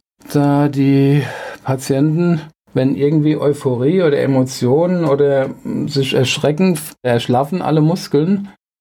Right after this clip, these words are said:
können sich nicht mehr äußern, fallen um, liegen da, kriegen alles mit und können aber sich null regen. Nicht wie beim epileptischen Anfall, dass man zuckt und nichts mitkriegt.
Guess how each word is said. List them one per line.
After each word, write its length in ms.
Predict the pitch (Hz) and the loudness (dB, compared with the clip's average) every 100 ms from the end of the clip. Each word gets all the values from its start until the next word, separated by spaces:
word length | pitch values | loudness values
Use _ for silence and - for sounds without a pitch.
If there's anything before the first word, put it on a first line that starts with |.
| _ _ - | _ _ -6
können 200 | 147 151 | 0 0
sich 120 | 151 | 0
nicht 180 | 165 151 | -2 0
mehr 140 | 170 | 0
äußern, 320 | 135 156 190 185 | 2 2 0 0
fallen 300 | 143 139 135 | 0 0 2
um, 240 | 151 190 | 2 2
liegen 360 | 156 160 185 185 | 2 2 2 2
da, 280 | 180 190 196 | 2 0 -2
kriegen 300 | - 156 170 | -4 -4 -2
alles 280 | 151 160 151 | -2 -2 0
mit 440 | 156 233 - - _ _ _ _ _ | -2 -2 -10 -18 _ _ _ _ _
und 100 | - | -2
können 180 | 151 165 | 0 0
aber 320 | 160 156 156 - _ _ - | 2 0 -2 -8 _ _ -8
sich 280 | - 151 - | -2 0 2
null 360 | 151 160 185 | 2 4 2
regen. 420 | 165 147 131 110 117 | 2 0 0 -4 -4
Nicht 180 | 143 | -2
wie 100 | 156 | 0
beim 180 | 143 135 | 0 0
epileptischen 580 | 127 131 131 131 151 131 | -2 0 0 0 0 0
Anfall, 420 | 113 151 151 180 | 2 0 0 0
dass 180 | 156 143 | 0 0
man 160 | 131 - | -4 -2
zuckt 280 | 185 - 143 | -4 -2 0
und 80 | |
nichts 200 | 127 127 | 0 0
mitkriegt. 540 | 185 156 151 190 196 | -2 -2 -2 -2 -2